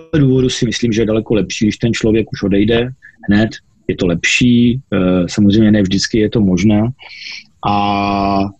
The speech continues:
a i třeba jako, i třeba jako, eh, z,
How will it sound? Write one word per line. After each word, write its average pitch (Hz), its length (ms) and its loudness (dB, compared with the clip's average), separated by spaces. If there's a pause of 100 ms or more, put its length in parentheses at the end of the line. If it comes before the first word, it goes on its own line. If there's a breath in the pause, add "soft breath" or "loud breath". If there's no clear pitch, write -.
(360)
a 120 80 -2
i - 120 0
třeba 139 360 0
jako, 139 560 0 (200)
i - 80 -4
třeba 135 360 0
jako, 135 380 0 (200)
eh, 107 600 2
z, 101 320 -6